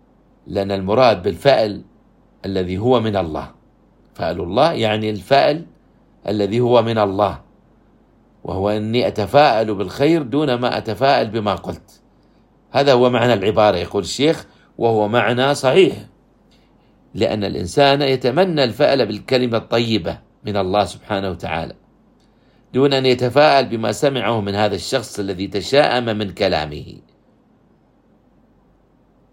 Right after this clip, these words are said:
فالشيخ عثيمين أقر هذه العبارة وأنه لا بأس بها، ليست من الألفاظ المنهية، فأل الله ولا فألك.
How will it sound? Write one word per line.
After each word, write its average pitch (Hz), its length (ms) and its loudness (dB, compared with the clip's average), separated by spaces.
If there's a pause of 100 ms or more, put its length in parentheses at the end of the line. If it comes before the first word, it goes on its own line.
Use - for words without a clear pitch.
(1040)
فالشيخ - 580 0 (320)
عثيمين 92 520 -4
أقر 92 480 -4 (1200)
هذه 95 280 -2
العبارة 104 580 2
وأنه 98 340 -2
لا 117 160 6
بأس 85 320 -2
بها، - 320 -12 (1160)
ليست 113 420 -4
من 92 140 -8
الألفاظ 101 580 -2
المنهية، 87 640 -6 (600)
فأل 95 320 0
الله 107 640 0
ولا 107 380 0
فألك. - 600 -4